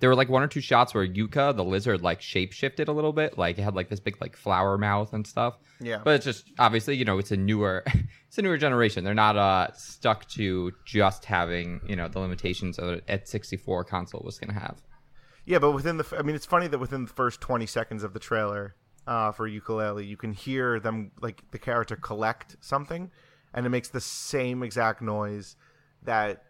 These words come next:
Speaker 2: uh, Banjo-Kazooie used to make when you would collect a music note. It was like, "Bada, bada, bada." I mean, it's
Speaker 1: Mm-hmm.
Speaker 2: the same exact, I mean, it's awesome. I'm pumped. But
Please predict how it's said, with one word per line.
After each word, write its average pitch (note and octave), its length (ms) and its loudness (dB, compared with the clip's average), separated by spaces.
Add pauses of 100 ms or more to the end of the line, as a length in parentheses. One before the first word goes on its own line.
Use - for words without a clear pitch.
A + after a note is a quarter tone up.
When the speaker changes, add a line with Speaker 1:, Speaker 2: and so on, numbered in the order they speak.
Speaker 2:
uh, A2 240 -4
Banjo-Kazooie A2 640 -8
used G#2+ 180 -12
to A#2+ 60 -10
make G#2+ 240 -6
when A2 160 -6
you G#2 180 -8
would G#2 160 -10
collect G#2+ 480 -6
a A2 280 -6
music G#2+ 420 -10
note. F3+ 260 -8
It - 680 -20
was A#2 80 -8
like, A2 200 -6
"Bada, C3 200 2
bada, D#3 160 2
bada." G#3+ 200 -2 (220)
I B2 260 2
mean, B2+ 100 2
it's B2 40 2
Speaker 1:
Mm-hmm. C3+ 80 0
Speaker 2:
the C#3+ 60 -2
same C3+ 760 -2
exact, A2 440 -2
I C3 60 6
mean, E3 140 0
it's - 160 -12
awesome. - 380 2
I'm D3+ 120 -2
pumped. - 560 2 (500)
But A2 440 0